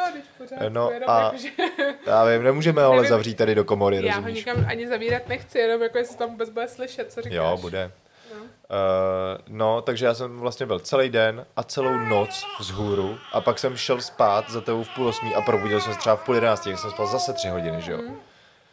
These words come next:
Speaker 1: Jo,
Speaker 2: A
Speaker 1: no.
Speaker 2: proto jsem i ten druhý den vlastně usnul někdy v šest večer u toho ohně, že jo?
Speaker 1: Jo,
Speaker 2: Pak.
Speaker 1: to jo.
Speaker 2: No. Protože jsem byl úplně mrtvej.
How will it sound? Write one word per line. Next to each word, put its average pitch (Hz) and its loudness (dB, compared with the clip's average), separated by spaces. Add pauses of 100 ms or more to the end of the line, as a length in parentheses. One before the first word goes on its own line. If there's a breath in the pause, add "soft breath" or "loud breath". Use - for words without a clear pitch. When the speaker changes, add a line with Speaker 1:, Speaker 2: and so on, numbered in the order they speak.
(120)
Speaker 1:
Jo, 226 -14
Speaker 2:
A - -12
Speaker 1:
no. 110 -4
Speaker 2:
proto 110 2
jsem 113 -2
i 110 0
ten 113 -2
druhý 107 2
den 107 0
vlastně 110 -2
usnul 107 -8
někdy 107 -4
v - -8
šest 110 -2
večer 110 0
u 107 -8
toho 107 0
ohně, 117 -2
že - -2
jo? - -2
Speaker 1:
Jo, 240 0
Speaker 2:
Pak. - -4
Speaker 1:
to - -6
jo. - -4 (120)
Speaker 2:
No. 90 0 (640)
Protože - 0
jsem 110 -2
byl 101 2
úplně 104 4
mrtvej. 101 -2